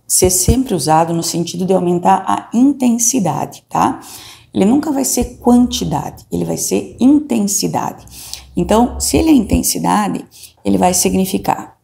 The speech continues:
muito, veja bem, é só muito.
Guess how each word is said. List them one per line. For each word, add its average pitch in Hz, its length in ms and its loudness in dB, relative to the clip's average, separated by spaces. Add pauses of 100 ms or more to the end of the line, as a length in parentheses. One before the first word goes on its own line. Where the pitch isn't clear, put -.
muito, 156 1000 2
veja 165 240 0
bem, 170 240 -2
é 170 60 -4
só - 260 0
muito. 226 760 2